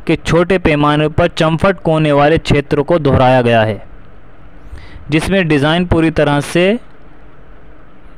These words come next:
समर्पित हो गया। मंच के दक्षिणी ओर बगीचे के सामने दोनों तरफ सीढ़ियों की दो उड़ानें हैं, जो आ-,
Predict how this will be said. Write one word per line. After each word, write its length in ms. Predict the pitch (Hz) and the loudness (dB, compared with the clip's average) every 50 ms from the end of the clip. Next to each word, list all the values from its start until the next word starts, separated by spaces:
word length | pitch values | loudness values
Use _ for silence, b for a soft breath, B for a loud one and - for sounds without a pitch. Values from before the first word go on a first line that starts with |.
| - - | -6 -6
समर्पित 600 | - - - 160 156 147 - - 180 180 165 156 | -4 -2 0 0 0 0 0 0 0 0 2 2
हो 120 | 151 135 | 2 2
गया। 260 | 120 120 113 104 98 - - - | 4 2 2 2 0 -4 -10 -8
मंच 580 | 139 131 127 131 143 170 202 214 214 - - - | -4 0 0 2 4 4 4 2 0 0 -2 -4
के 180 | - - 202 | 0 0 0
दक्षिणी 500 | 185 151 151 151 - - - 190 190 190 | 0 2 0 0 0 0 0 0 2 2
ओर 160 | 180 185 190 175 | 2 2 2 2
बगीचे 480 | 143 143 139 127 143 165 165 - 196 | 2 2 2 2 2 0 2 0 0
के 120 | 185 185 165 | 2 0 0
सामने 400 | - 175 156 151 160 165 175 175 | 2 2 2 2 2 2 0 0
दोनों 360 | 147 135 143 156 170 185 185 | 0 0 0 2 2 0 2
तरफ 240 | 175 180 170 180 - | 2 2 2 2 0
सीढ़ियों 440 | - - 151 151 156 156 170 175 | 0 2 2 2 4 4 2 2
की 280 | 160 - - 175 170 170 | 0 -2 -4 -2 -2 0
दो 240 | 143 127 139 156 170 | 0 2 2 2 4
उड़ानें 480 | 160 147 135 135 131 131 139 156 160 | 4 4 4 4 4 2 2 0 0
हैं, 180 | 156 165 175 156 | 2 0 0 0
जो 140 | 135 156 151 | 0 0 2
आ-, 200 | - 127 131 | 2 2 0